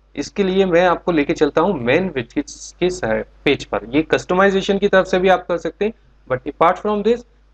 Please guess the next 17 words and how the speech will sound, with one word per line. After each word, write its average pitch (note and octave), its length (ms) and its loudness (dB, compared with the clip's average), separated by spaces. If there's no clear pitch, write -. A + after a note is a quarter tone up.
हमारा F#3 300 4
ये F#3 260 0
देखिए E3+ 280 -2
widget B2+ 360 -4
section F3+ 440 -2
खुला C3+ 280 0
हुआ E3+ 240 4
है F3 200 2
और A#2+ 320 2
widget A3+ 280 2
section F#3+ 380 0
में G3 140 0
ये D#3+ 200 2
मेन C#3 280 4
side D#3+ 300 0
bar D#3 200 2
है। E3+ 180 -2